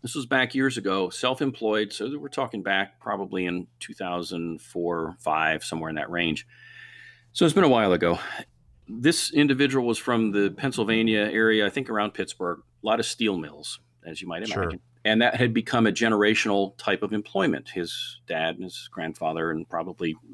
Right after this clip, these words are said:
Speaker 1: other relatives had worked in the steel mills and made good money. I mean, it's, it's hard work, but they made good money. And he did the same thing.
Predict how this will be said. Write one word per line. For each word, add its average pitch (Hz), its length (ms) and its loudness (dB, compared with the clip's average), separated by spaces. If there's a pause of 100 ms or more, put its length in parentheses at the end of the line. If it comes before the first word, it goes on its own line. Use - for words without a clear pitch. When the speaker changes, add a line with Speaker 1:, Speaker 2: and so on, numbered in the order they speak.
Speaker 1:
other 92 200 0
relatives 101 560 2
had 110 180 0
worked 101 300 0
in 90 100 4
the 90 140 4
steel 165 300 2
mills 90 340 2
and 123 100 2 (360)
made 240 200 4
good 233 160 6
money. - 300 4 (180)
I 117 60 0
mean, 131 240 0
it's, 123 180 -6
it's 131 160 0
hard 175 220 4
work, - 320 2 (720)
but 151 140 6
they 160 80 6
made 151 200 6
good 131 140 6
money. 80 240 -2 (460)
And 131 160 4
he 180 100 2
did 170 160 2
the 113 60 -6
same 95 240 -2
thing. 58 160 -18